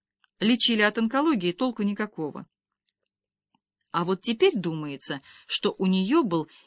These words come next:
именно этот Дельфус. Вот вы рассказывали, а у меня перед глазами Нина стояла». «Кто?» — не поняла Аня.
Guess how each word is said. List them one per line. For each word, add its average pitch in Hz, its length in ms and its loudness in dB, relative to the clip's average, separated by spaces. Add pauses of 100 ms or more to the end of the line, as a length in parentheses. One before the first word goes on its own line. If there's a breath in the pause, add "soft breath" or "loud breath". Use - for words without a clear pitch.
(140 soft breath)
именно 269 560 2
этот 190 320 -8
Дельфус. 147 500 -6 (1120 loud breath)
Вот 226 520 -2
вы 214 440 0
рассказывали, 185 800 2 (520)
а 190 100 6
у 208 60 4
меня 262 240 4
перед 220 240 0
глазами 208 400 0
Нина 170 300 -2
стояла». 135 520 -6 (1040)
«Кто?» — - 340 -6
не 226 120 0
поняла 294 500 -6
Аня. 285 260 -8